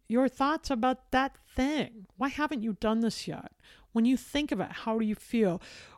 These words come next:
What are some of the thoughts you have? Are you good at this? Are you worried about it? Are you anxious? Is there something you need to learn? Are you feeling less than? Confront those negative thoughts, the things that are sabotaging your success and keeping you from trying.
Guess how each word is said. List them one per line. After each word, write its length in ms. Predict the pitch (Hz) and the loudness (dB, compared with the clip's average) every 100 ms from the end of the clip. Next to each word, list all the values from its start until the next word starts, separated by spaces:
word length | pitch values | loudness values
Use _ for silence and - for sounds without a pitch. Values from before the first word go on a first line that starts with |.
| - | -12
What 100 | - | -2
are 80 | 453 | 0
some 240 | 403 339 330 | 0 2 4
of 60 | |
the 120 | 320 | 4
thoughts 300 | - 277 - | 4 0 2
you 80 | 240 | 0
have? 240 | 208 175 175 | 2 2 2
Are 60 | |
you 100 | 196 | 2
good 220 | - 226 | 4 2
at 100 | 294 | 2
this? 300 | - 359 - | -2 -4 -2
Are 80 | 180 | 0
you 120 | 175 | 2
worried 360 | 170 185 254 302 | 4 6 4 4
about 260 | 285 311 302 | 0 -2 -2
it? 140 | 240 | -2
Are 100 | 165 | 0
you 160 | 175 - | 0 0
anxious? 580 | 233 254 - 302 - - - - - _ 190 | -2 -2 -4 -6 -8 -14 -18 -20 -20 _ -6
Is 100 | 175 | -2
there 100 | 180 | 0
something 460 | - 220 220 247 | 2 2 2 2
you 80 | 233 | 2
need 160 | 226 220 | 2 0
to 80 | |
learn? 320 | 208 220 240 247 | 0 2 2 2
Are 80 | |
you 140 | 180 175 | 0 0
feeling 360 | - 196 190 | 0 0 2
less 260 | 175 202 - | 0 -2 -2
than? 360 | - 254 226 - - - - | -6 -6 -6 -10 -16 -20 -8
Confront 600 | - 262 - - 320 359 - - | 2 2 0 0 2 2 0 4
those 380 | 269 262 247 - | 6 6 2 0
negative 460 | 220 226 220 226 - | 2 4 4 0 -2
thoughts, 380 | - 202 196 | 0 0 0
the 120 | - 208 | -2 -6
things 360 | - 240 254 | -2 -2 0
that 100 | 254 | -2
are 60 | 214 | -2
sabotaging 840 | - - 202 214 - 233 214 226 | -4 -2 0 0 -2 -2 0 0
your 140 | 208 | 0
success 580 | - - - 180 180 - | -2 -6 -6 -2 -2 -4
and 160 | - - | -8 -10
keeping 460 | - 226 214 220 | -4 -2 0 0
you 100 | 220 | 0
from 240 | 214 - 196 | -2 -4 -4
trying. 680 | - 190 196 196 190 208 | -4 -2 0 0 -2 -6